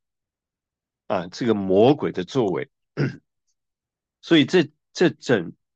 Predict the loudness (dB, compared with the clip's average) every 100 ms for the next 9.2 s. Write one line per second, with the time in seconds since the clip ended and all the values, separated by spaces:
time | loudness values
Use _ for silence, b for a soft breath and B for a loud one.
0 | _ _ _ 0 0 4 2 2 -4 -4
1 | -2 -2 -4 -2 -2 -2 -6 -6 -8 -8
2 | -2 0 0 -4 -6 -10 -12 _ _ _
3 | -2 -2 -2 -4 -4 -6 -4 -4 -8 _
4 | _ b b b b b _ -4 -4 0
5 | 4 6 6 6 4 2 2 2 0 0
6 | 0 -2 -2 2 2 0 _ _ _ _
7 | _ _ _ _ 2 2 2 0 0 -2
8 | -4 -2 -2 -4 -2 -2 -2 -10 -6 -4
9 | -4